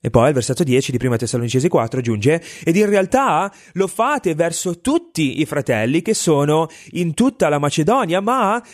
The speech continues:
vi esortiamo, fratelli, a che cosa? A progredire ancor di più, ad eccellere. Non avete amato quanto dovreste amare, ma avete amato." E non avete bisogno di essere istruiti ad amare perché è istintivo, è implicito,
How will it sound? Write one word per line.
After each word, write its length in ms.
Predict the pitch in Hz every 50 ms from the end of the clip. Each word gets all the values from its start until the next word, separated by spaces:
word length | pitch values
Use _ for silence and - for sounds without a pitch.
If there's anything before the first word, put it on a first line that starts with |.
| - - -
vi 220 | 139 190 226 247
esortiamo, 640 | 240 220 170 175 196 185 - - 226 254 302 285 277
fratelli, 520 | - - 156 - - 135 131 135 135 160 170
a 300 | 101 - - 160 175 190
che 100 | - 202
cosa? 420 | - 170 143 123 113 120 113 110 - _ _ _ _ _ _ _ _
A 260 | - 131 127 135 156
progredire 640 | - - 156 160 151 143 180 202 143 123 113 117 120
ancor 300 | 135 135 117 113 107 107
di 120 | 113 135
più, 380 | 127 - 185 233 269 269 247 165
ad 140 | - - 135
eccellere. 760 | 135 139 147 - - 226 254 254 233 214 160 117 95 90 - _ _ _ _ _ _ _ _ _ _ _ _ _ _
Non 140 | - - 110
avete 220 | 139 156 139 143
amato 360 | 135 - 143 131 147 - 139
quanto 320 | 113 - 127 127 117 - 113
dovreste 440 | 101 104 120 156 226 240 - - 156
amare, 520 | 113 110 95 90 92 107 139 202 233 - _ _ _ _ _ _
ma 280 | - 123 101 120 135
avete 480 | - 143 143 107 95 95 - 104 98 - -
amato." 640 | - 107 110 123 139 139 135 120 101 95 - _ _ _ _
E 240 | - - 131 151 185
non 120 | 165 143
avete 180 | 147 165 160 151
bisogno 300 | 135 127 180 208 190 156
di 60 | 139
essere 220 | 147 - 156 139
istruiti 480 | 123 - - 143 143 175 220 247 233 214
ad 80 | 165
amare 400 | 143 135 147 165 180 165 165 196
perché 240 | 220 - 175 - 175
è 40 | 170
istintivo, 720 | 175 165 - - - 175 156 147 127 220 247 233 160 135
è 60 | - 156
implicito, 600 | 170 160 135 - 180 233 - 208 156 160 139 123